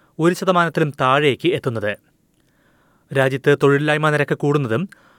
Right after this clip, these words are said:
സാമ്പത്തിക സ്ഥിതി മോശമായി തുടരുന്നതും കണക്കിലെടുത്താണ് റിസർവ് ബാങ്കിന്റെ തീരുമാനം. ജൂൺ മാസത്തിന് ശേഷം ഇത് മൂന്നാം തവണയാണ്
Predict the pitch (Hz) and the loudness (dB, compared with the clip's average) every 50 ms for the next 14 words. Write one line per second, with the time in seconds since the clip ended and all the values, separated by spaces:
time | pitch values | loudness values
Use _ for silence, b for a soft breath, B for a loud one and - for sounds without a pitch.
0 | b b - - 180 180 190 180 196 190 - 185 202 - - 170 175 180 175 - | b b -2 0 2 2 2 0 -2 -2 0 0 0 0 0 2 2 2 2 0
1 | 151 143 151 160 156 - 180 175 175 175 165 175 151 151 156 156 156 156 151 139 | -2 -2 -2 0 0 0 2 2 2 2 2 0 0 0 2 2 0 -2 -2 -2
2 | 147 135 139 131 170 156 143 143 - 135 127 123 123 117 - b b b b b | -2 -2 -2 0 0 0 0 2 0 -2 -2 -2 -2 -4 -6 b b b b b
3 | 151 135 175 165 160 156 151 139 131 131 120 113 - 120 113 110 107 101 101 98 | -4 -2 -2 -2 0 0 -2 -2 -2 -2 -2 -2 -2 -2 -4 -2 -2 -4 -4 -6
4 | 95 98 - _ _ _ _ b b b b b b b b b b b b 131 | -8 -12 -14 _ _ _ _ b b b b b b b b b b b b -2
5 | 135 147 151 151 151 147 143 - - 170 156 143 - 147 - 165 160 160 139 151 | 0 0 0 0 0 0 0 0 -2 -4 -2 0 0 -2 -2 -2 -4 -4 -2 -2
6 | 143 147 156 165 196 202 175 170 156 143 135 127 120 113 107 104 98 | -2 0 0 2 2 2 2 2 0 0 0 -2 -2 -2 -2 -4 -6